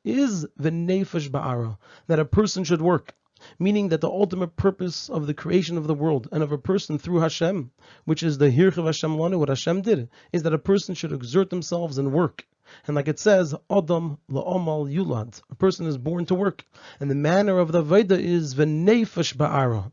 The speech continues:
That's the work that a person has to do, to do. That the person should work with the world and with the things in the world to the extent that one reaches a level that the person Kaviyachal adds V'nefesh to the creation the way it was created by Hashem.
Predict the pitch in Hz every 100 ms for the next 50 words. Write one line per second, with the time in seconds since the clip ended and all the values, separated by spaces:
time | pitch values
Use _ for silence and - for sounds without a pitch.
0 | _ 185 214 - 202 208 185 175 180 160
1 | 165 - 147 165 151 139 - 147 156 101
2 | _ _ - - 151 151 151 214 185 -
3 | 147 160 208 - 160 214 - 190 190 180
4 | 180 156 - - 151 139 143 - 220 214
5 | 196 175 170 165 143 147 139 - - 208
6 | 185 - - _ - - 147 156 185 185
7 | 190 - 156 151 170 185 160 156 156 -
8 | _ _ _ _ - 147 147 - 202 196
9 | 180 - 147 170 185 170 - - 214 185
10 | 123 107 110 139 147 165 240 240 131 113
11 | - - 143 - 170 190 202 165 147 151
12 | 175 - 147 - 156 151 143 139 135 -
13 | 139 117